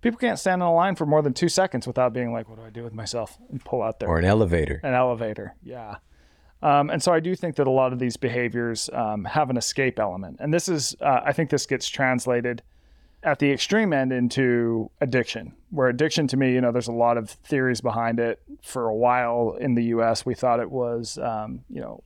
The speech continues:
Speaker 1: you were a bad person if you were an addict. It's a moral failing.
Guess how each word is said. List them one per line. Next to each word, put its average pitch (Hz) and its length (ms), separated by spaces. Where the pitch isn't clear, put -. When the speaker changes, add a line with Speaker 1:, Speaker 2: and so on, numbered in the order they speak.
Speaker 1:
you 143 180
were 127 140
a 117 60
bad 139 380
person 131 360
if - 100
you 127 100
were 120 80
an 117 80
addict. 101 360
It's 117 160
a 120 40
moral 156 540
failing. 120 580